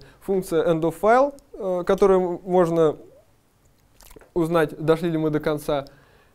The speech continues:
Bin mode у нас, э, как уже показывалось на предыдущей лекции, устанавливает кодировку, э, манипулятора.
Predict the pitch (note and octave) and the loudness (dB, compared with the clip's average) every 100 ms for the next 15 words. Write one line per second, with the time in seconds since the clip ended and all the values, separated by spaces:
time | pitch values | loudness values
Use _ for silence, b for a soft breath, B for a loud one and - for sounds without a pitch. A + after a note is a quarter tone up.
0 | b D#3+ G#3+ G#3 F#3+ E3+ D3 - F3 E3 | b -2 2 4 4 4 2 -8 -4 0
1 | D3+ D3 - D#3 D3 D3 C#3+ C3+ C3+ _ | 0 -2 -4 0 2 0 0 -2 -8 _
2 | _ _ _ _ _ _ - D#3 D#3 D3 | _ _ _ _ _ _ 0 0 2 0
3 | C#3+ - - _ _ - D#3+ D#3 D3 C#3+ | 0 -4 -18 _ _ -8 -2 -2 -2 -4
4 | C#3+ C#3 D3 D3 C#3+ D3 C#3+ C#3+ C#3+ C#3+ | -6 -8 -6 -6 -6 -6 -6 -8 -6 -4
5 | C#3 C#3 C3 - _ _ _ _ _ _ | -4 -6 -8 -16 _ _ _ _ _ _
6 | D#3 - E3 D#3 D3 C#3+ C#3 C3+ - _ | -10 -4 0 0 0 0 -2 -4 -14 _
7 | _ _ _ _ _ - _ _ _ _ | _ _ _ _ _ -20 _ _ _ _
8 | _ _ _ _ - - D#3+ E3+ B3+ C4+ | _ _ _ _ -14 -4 0 4 4 4
9 | D4 C#4+ - _ - F3+ F3 E3+ E3+ E3 | -4 -4 -14 _ -8 -2 0 2 2 2
10 | C#3 A2+ F3+ F#3 F#3 F#3 F3+ F3+ E3+ | 0 -4 -2 -2 0 2 2 2 -2